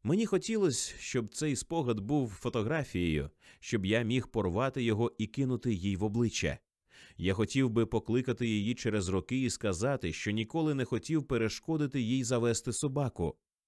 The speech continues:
Вона могла мати його цілком для себе. І я не годував би його, не розчісував і не грався б із ним, і ніколи б не намагався домогтися, щоб він любив мене більше, аніж любив її.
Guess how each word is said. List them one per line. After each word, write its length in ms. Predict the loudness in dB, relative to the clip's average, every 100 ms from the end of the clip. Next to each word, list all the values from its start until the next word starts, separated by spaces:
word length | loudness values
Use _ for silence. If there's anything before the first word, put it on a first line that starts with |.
| _ -20 -16 0
Вона 260 | 2 4
могла 340 | 4 2 2 2
мати 380 | 0 -2 0 2
його 400 | 2 2 2 0
цілком 520 | 0 0 2 0 0
для 160 | 0
себе. 500 | 0 2 2 0 -4 -8 _ _ _ _
І 140 | 0 2
я 180 | 2
не 140 | 2 2
годував 560 | 2 2 2 2 0
би 120 | 2 2
його, 380 | 2 0 -2 -6 _ -20 _
не 140 | 0 2
розчісував 760 | 2 -2 -2 0 2 2 0 0
і 80 |
не 100 | 0
грався 440 | 0 0 0 0 -4
б 100 | -2
із 240 | 0 0 0
ним, 340 | 0 -2 -4 _ -14 0
і 120 | 2
ніколи 440 | 2 2 2 2
б 80 | 2
не 100 | 0
намагався 640 | 2 2 0 0 0 0 2
домогтися, 920 | 0 0 -4 -4 -2 0 0 -2 -4 -16 -14
щоб 340 | -2 -2 0
він 240 | 0 0 0
любив 360 | 0 2 0
мене 260 | 2 0 0
більше, 500 | 0 0 0 -2 -2 -2
аніж 360 | -2 0 0
любив 340 | 0 2 2 2
її. 480 | -2 -2 -2 -2